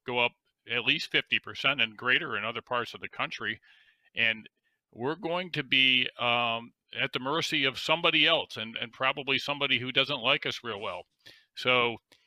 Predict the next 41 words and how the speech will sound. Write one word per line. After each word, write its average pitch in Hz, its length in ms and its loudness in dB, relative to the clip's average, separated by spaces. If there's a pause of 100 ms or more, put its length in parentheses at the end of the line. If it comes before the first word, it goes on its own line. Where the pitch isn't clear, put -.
(280)
you 117 120 2
know, 113 140 2
I 113 140 6
have 131 200 2
a, 120 260 6
a 120 40 0
family 143 380 2
member 104 420 -2
who's 113 260 -8
a 107 160 0
retired, 117 540 0
um, 110 340 -2
lieutenant 117 360 -2
colonel 127 380 -8 (960)
in 113 100 -10
the 110 80 -6
Air 123 180 -2
Force. 107 440 -12 (480)
And 107 160 -6
he 123 100 -6
told 208 240 -2
me 160 80 0
this 160 160 0
probably 147 300 -2
ten 208 320 -6
years 127 280 -8
ago, - 340 -12 (540)
that, 117 260 2 (600)
you 135 140 -8
know, 127 160 -2
the 117 80 -4
U 175 240 -4
S 185 180 -6
is, 123 180 -12
this 175 180 -4
is 180 120 -6
not 156 260 0
the 156 100 -4
Reagan 127 680 2 (420)
military 120 640 0
anymore. 98 480 -8